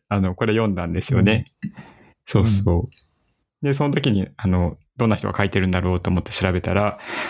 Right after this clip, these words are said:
Speaker 1: Twitterのフォロワーがですね、今見たら、一十百千万、十万、二十七万六千人、
Speaker 2: うん。
Speaker 1: フォロワーがいて、うん。そうですね。
Speaker 2: いや、多分そうなんですよ。
Speaker 1: インフルエンサーというか、
Speaker 2: うん。
Speaker 1: と言ってもね、
Speaker 2: うんう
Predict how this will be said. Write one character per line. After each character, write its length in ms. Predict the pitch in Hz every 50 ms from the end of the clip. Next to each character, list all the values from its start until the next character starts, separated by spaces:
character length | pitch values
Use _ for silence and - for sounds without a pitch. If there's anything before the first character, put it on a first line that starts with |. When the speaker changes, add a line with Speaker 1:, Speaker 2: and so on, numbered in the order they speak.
| - - - _ _
Speaker 1:
Twitter 480 | - 143 139 139 139 - - 139 135
の 100 | 135 131
フ 100 | 113 -
ォ 40 | 127
ロ 100 | 127 120
ワ 140 | 120 120 120
ー 40 | 117
が 100 | 113 95
で 80 | 95
す 120 | - - -
ね、 60 | 104
今 160 | 110 104 95
見 120 | 95 95 92
た 140 | - 92 92
ら、 280 | - 92 - - - _ _ _ _
一 300 | - - 107 - - 101
十 200 | 92 98 95 90
百 240 | - - 90 - -
千 300 | - - 101 90 85 87
万、 200 | 87 85 82 85
十 160 | 85 - 87
万、 120 | 90 - -
二 140 | 127 156 160
十 500 | 160 156 131 113 104 98 95 - - - _
七 240 | - 104 101 104 104
万 280 | 104 107 104 98 - - -
六 220 | 98 - - -
千 280 | - - 113 104 104 101
人、 300 | 101 101 98 95 98 - _ - - - - - - - - - - - -
Speaker 2:
う 220 | 110 107 104 101 101 98 95
ん。 20 |
Speaker 1:
フ 80 | 95 107
ォ 40 |
ロ 100 | 98 98
ワ 140 | 92 90 90 87
ー 20 |
が 120 | 92 92
い 80 | 92 90
て、 400 | - - - 92 92 95 - - _ - _ - - - - _ _ _ -
う 60 | 101
ん。 420 | 98 95 92 87 87 90 98 104 - _ _ _ _ _ _ _ _ _ _ _ _ _ _ _ _ _ _ _ _ - - - _ _ - - - - _ _ _ _ _ _
そ 120 | - - 104
う 20 |
で 40 | -
す 120 | - -
ね。 60 | - -
Speaker 2:
い 20 |
や、 240 | 117 107 117 139 - -
多 140 | - 110
分 0 |
そ 60 | 95 95
う 20 |
な 60 | 92
ん 20 | -
で 60 | 120
す 60 | 117
よ。 80 | 110 110
Speaker 1:
イ 20 |
ン 20 |
フ 60 | 98 95
ル 100 | 107 107
エ 40 |
ン 40 | 107
サ 260 | 104 98 - 127 123
ー 200 | 98 90 87 87
と 100 | - -
い 160 | - 110 120 117
う 60 | -
か、 260 | - - 80 - - - - -
Speaker 2:
う 80 | 127 143
ん。 60 | 160
Speaker 1:
と 140 | 139 104 -
言 120 | - -
っ 60 | -
て 100 | - 110
も 140 | - 92 104
ね、 100 | 101 104
Speaker 2:
う 60 | 104
ん 40 |
う 20 | 104